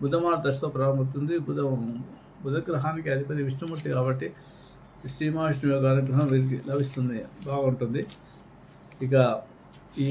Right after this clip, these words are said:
నక్షత్రంలో పుట్టిన జ్యేష్ఠ నక్షత్రంలో పుట్టిన శిశువులకు ఏ పాదంలో పుత్రిక వర్తులు జన్మించినో ప్రబల దోషం ఉంటుంది కాబట్టి మహాన్యాస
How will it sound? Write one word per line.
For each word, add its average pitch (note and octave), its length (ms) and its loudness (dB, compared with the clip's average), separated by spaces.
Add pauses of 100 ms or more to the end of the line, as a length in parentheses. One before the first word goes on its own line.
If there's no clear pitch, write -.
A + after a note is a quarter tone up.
(100)
నక్షత్రంలో D3+ 640 0
పుట్టిన C#3 280 0
జ్యేష్ఠ C3+ 260 2
నక్షత్రంలో C#3+ 460 2
పుట్టిన C3 380 2
శిశువులకు C3+ 640 0
ఏ C#3+ 160 4
పాదంలో D#3 440 0
పుత్రిక D3 300 -6
వర్తులు C#3+ 260 -2
జన్మించినో C3+ 480 -2 (640)
ప్రబల D#3 340 4
దోషం C#3+ 340 0 (1800)
ఉంటుంది D3+ 360 0
కాబట్టి C3+ 440 6 (960)
మహాన్యాస D#3+ 500 2